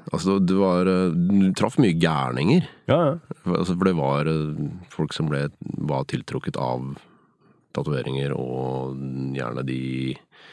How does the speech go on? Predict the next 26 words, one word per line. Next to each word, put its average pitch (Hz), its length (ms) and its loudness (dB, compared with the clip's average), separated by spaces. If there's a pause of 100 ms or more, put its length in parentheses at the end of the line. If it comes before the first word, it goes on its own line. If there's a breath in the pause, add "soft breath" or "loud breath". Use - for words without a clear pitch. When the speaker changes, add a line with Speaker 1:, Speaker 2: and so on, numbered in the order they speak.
(340 loud breath)
Speaker 1:
litt - 220 -6
forskjellige, 65 560 -2
litt 69 120 -4
sånn 67 120 0
utererte 67 400 -2
livsstilene - 1120 -4
som 73 280 0
fulgte 67 380 -4
med 64 280 -4 (320)
de 69 200 0
menneskene 71 400 -2
som 82 200 2
likte 98 240 0
tatoveringer. 85 540 2 (1500 loud breath)
Eh, 80 320 2
men, 76 300 2
eh, 71 420 -2 (160)
jeg 82 160 -2
husker 85 240 -2
første - 240 0
gangen 69 240 -2
jeg 76 80 -2
hadde 65 320 -4
liksom 71 160 -4
tre 60 240 -4
generasjoner. 71 640 -2